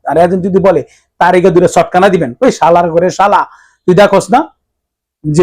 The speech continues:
সৌদি এম্বাসি বিজ্ঞপ্তি দিছে?" একবার বলছেন, "ভাই, আপনি যেখান থেকে নিউজটা পাইছেন, ওইখান থেকে মনে ফেক।"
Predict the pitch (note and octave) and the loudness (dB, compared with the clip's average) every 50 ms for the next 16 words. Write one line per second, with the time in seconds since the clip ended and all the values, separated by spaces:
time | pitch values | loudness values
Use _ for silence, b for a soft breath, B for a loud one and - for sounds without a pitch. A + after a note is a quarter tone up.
0 | - - - - G3+ F#3+ G3 G3 F#3+ G3 G3 - G#3+ G3 F3 G3 F3 G#3 F3 A3+ | -2 0 0 0 2 2 2 2 2 0 0 -2 -2 -2 -2 -2 -2 -2 -2 -2
1 | A3 G3+ G3+ - C4 C#4+ C#4+ B B B B B _ - G#3+ G#3+ F3+ B3 B3 A#3+ | 0 0 0 0 0 -2 -2 B B B B B _ 0 0 2 2 2 2 4
2 | B3 A#3+ A3+ - A#3 A3+ G3+ A3 A3 G#3 G3 F#3 F3+ G3+ G#3+ F#3+ G#3 F#3+ F#3+ F3 | 4 4 2 2 0 2 2 4 4 4 4 2 0 0 0 0 0 0 0 0
3 | G3 F#3+ G3 F#3+ F#3 D#3+ F#3+ F3+ F#3 G3+ G3 - F#3+ F#3 F3 D#3 E3 D#3 E3 D#3+ | 0 0 2 2 2 2 0 0 0 0 -2 -2 -4 -4 -2 -2 -4 -4 -4 -6
4 | E3+ E3+ D3 - - D3+ C#3+ B2+ | -6 -6 -4 -2 -2 -2 -2 -4